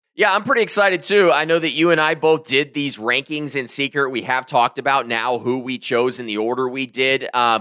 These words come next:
but we did this without, you know, talking about it, which was a lot of fun. It'll be,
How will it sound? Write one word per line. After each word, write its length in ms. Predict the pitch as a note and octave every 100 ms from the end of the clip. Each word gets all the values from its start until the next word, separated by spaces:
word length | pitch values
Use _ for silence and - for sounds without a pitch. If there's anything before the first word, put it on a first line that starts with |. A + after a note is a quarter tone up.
| -
but 260 | B2+ A2
we 240 | G2+ C#3 D#3
did 340 | C3 C#3+ D3
this 240 | C3 B2 -
without, 500 | A#2+ B2 C3+ C#3 - _
you 100 | C#3+
know, 120 | C3+
talking 440 | D3 D#3 F3+ E3+
about 280 | A#2+ G2+ F#2+
it, 100 | G2
which 200 | A#2+ A#2+
was 120 | C#3
a 60 | C3+
lot 160 | C3 B2+
of 80 |
fun. 200 | - C3
It'll 140 | B2+ B2
be, 260 | B2+ A#2+